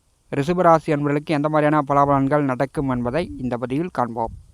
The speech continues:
ரிஷபராசிக்கு விரயத்திற்கும் ஏழாம் வீட்டிற்கும் அதிபதியான செவ்வாய் ஒன்பதாம் இடமான பாக்கியத்திலே முதல் ஏழு நாட்கள் சூரியன்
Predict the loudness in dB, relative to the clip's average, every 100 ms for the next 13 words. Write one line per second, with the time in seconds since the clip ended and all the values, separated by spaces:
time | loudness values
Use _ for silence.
0 | -20 -20 -20 _ _ -20 _ _ -20 -20
1 | -20 _ -4 -2 2 6 8 8 6 -2
2 | 0 2 4 2 2 -2 0 -2 -2 -8
3 | -4 4 6 6 4 -2 -2 2 2 2
4 | 0 2 2 2 0 -2 2 0 0 _
5 | _ _ _ _ _ _ _ _ _ _
6 | _ _ _ _ _ _ -6 0 6 6
7 | 6 4 2 2 0 0 -2 0 -4 -4
8 | -4 -6 -8 _ _ _ _ _ _ _
9 | _ _ -2 2 6 6 6 4 4 4
10 | 2 4 2 2 _ _ _ _ _ _
11 | _ -6 2 6 6 4 0